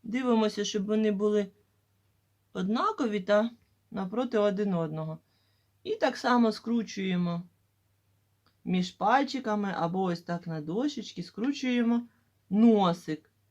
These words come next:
Носик дуже не приплескуємо, носик має стирчати.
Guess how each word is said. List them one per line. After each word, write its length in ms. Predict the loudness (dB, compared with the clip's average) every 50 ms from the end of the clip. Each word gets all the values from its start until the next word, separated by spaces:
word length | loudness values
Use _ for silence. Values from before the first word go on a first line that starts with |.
| _ _ _ _ _ _ _ _ -6
Носик 400 | 0 2 4 4 4 2 0 -2
дуже 300 | 0 0 0 0 0 2
не 140 | 2 2 2
приплескуємо, 840 | 2 0 -4 -2 -2 -2 -2 -2 -2 -4 -4 -2 -2 0 0 0 -2
носик 400 | -2 -2 -2 -4 -4 -6 -6 -4
має 320 | -2 -2 -2 -2 -2 -4
стирчати. 920 | -4 -6 -6 -6 -6 -6 -8 -10 -8 -6 -4 -4 -6 -6 -8 -12 -16 -16 -16